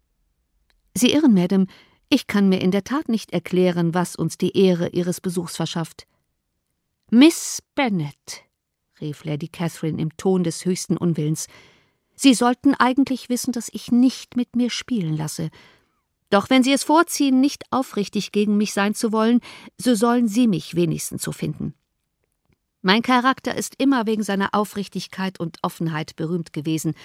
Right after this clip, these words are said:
und in dieser Angelegenheit soll er seinen Ruhm bewähren. Vor zwei Tagen ist ein höchst beunruhigendes Gerücht zu meinen Ohren gedrungen. Es wurde mir erzählt, dass nicht allein Ihre älteste Schwester auf dem Punkt stände, eine sehr vorteilhafte Heirat zu schließen,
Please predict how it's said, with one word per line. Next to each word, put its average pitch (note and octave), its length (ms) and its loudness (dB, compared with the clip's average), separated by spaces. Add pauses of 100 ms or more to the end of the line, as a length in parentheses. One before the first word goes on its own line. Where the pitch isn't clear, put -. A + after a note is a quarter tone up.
(340)
und B3 120 0
in C#4 120 4
dieser D4 320 2
Angelegenheit C#4 760 0
soll B3+ 200 -4
er G#3+ 160 -6
seinen G#3+ 320 -2
Ruhm G#3+ 200 0
bewähren. F3 580 -4 (920)
Vor C#4 180 2
zwei C#4 240 4
Tagen D4 400 2
ist - 220 -4
ein C4+ 240 4
höchst B3+ 400 2
beunruhigendes A3+ 920 2
Gerücht A3+ 420 -2
zu - 160 -2
meinen D#3+ 300 2
Ohren F#3 360 2
gedrungen. G3 420 2 (600)
Es A3 160 -2
wurde C#4+ 200 4
mir D4 140 4
erzählt, A#3+ 560 -2
dass C4+ 240 -4
nicht - 300 0
allein A#3 320 0
Ihre G#3+ 340 0
älteste G#3+ 440 -2
Schwester - 640 -2
auf - 140 -8
dem G3 220 -2
Punkt A3+ 320 0
stände, A#3+ 500 0
eine A3 260 2
sehr G#3+ 280 0
vorteilhafte G3 960 -2
Heirat G3 340 0
zu A3 140 -4
schließen, A3+ 500 0